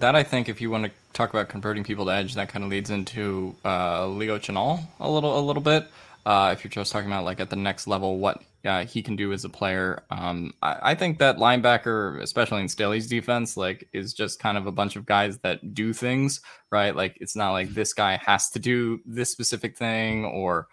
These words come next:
uh, w-, you know, this guy's the run defender, this guy's pass coverage. I, I think it's just kind of, like, a mishmash of skill sets, especially in a more modern defense. Uh, so for me, I think that you can kind of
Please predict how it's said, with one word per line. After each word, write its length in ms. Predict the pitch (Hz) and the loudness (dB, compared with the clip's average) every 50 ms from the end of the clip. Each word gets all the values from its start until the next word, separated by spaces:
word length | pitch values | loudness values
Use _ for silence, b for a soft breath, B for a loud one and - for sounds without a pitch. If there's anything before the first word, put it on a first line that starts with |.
| b b b b b - | b b b b b 2
uh, 200 | 92 90 80 - | 4 4 4 2
w-, 180 | 95 104 - _ - - | 0 -6 -10 _ -8 -4
you 100 | 104 87 | -4 -4
know, 160 | 80 - - _ _ _ _ - | -4 -6 -10 _ _ _ _ -16
this 340 | 101 117 123 135 139 127 - | -14 -2 2 4 4 4 6
guy's 220 | - 120 117 110 104 | 6 6 4 4 2
the 100 | 113 104 | 0 0
run 140 | 107 104 | 0 0
defender, 360 | 98 101 - 95 95 98 98 95 | 0 -2 -4 -2 -2 -2 -2 0
this 200 | 113 117 104 - | 0 0 0 2
guy's 220 | 107 101 92 - | 2 2 0 2
pass 240 | - 98 92 - - | 0 -2 -2 -2 -4
coverage. 400 | - 95 90 92 87 - - _ _ _ - | -6 -6 -6 -6 -10 -10 -14 _ _ _ 0
I, 220 | 95 101 - 92 | 2 4 4 4
I 40 | 101 | 2
think 300 | 117 110 107 101 98 - | 2 -2 -2 -2 -4 -6
it's 220 | 104 95 - - - | -6 -6 -4 -6 -6
just 180 | 104 - - | -6 -6 -2
kind 100 | - 101 | -4 -4
of, 60 | 95 | 0
like, 160 | 101 98 - - | 0 -2 -2 -2
a 40 | |
mishmash 520 | 87 92 95 95 - - 104 95 95 92 - | -2 -2 -2 -2 -2 0 0 0 0 0 -4
of 100 | 90 - | -2 -4
skill 240 | - - 98 95 95 | -2 0 0 -2 0
sets, 300 | - 107 104 101 - - | 0 0 0 0 0 -4
especially 460 | 92 - - 135 120 - 107 104 101 | -6 0 2 2 2 2 0 -2 -2
in 40 | 98 | 0
a 40 | |
more 160 | 95 95 92 92 | -2 -2 0 0
modern 340 | 92 85 85 92 98 98 | 0 0 0 -2 -4 -4
defense. 460 | 95 101 101 - 113 113 113 110 - - B B B B B B - 110 | -4 -6 -6 -4 -4 -2 -2 -4 -6 -8 B B B B B B 0 6
Uh, 340 | 101 95 92 90 90 - | 6 8 8 8 6 4
so 580 | - - - - 98 90 90 90 90 90 - - - | 0 -2 -2 0 2 2 0 0 0 -2 -6 -10 -16
for 180 | - - 95 | -10 -8 -4
me, 560 | 92 95 104 117 120 120 117 113 107 98 98 _ _ _ _ _ _ _ _ _ _ _ _ - | -4 -2 0 2 2 4 4 2 2 0 -4 _ _ _ _ _ _ _ _ _ _ _ _ 6
I 100 | 110 113 | 6 6
think 260 | 107 - - 127 113 - | 6 4 0 0 2 2
that 80 | 113 | 0
you 120 | 104 107 107 | -2 -2 -4
can 160 | - 107 101 | -4 -6 -6
kind 300 | - - 110 110 107 104 | -2 0 2 2 2 0
of 100 | 95 | -2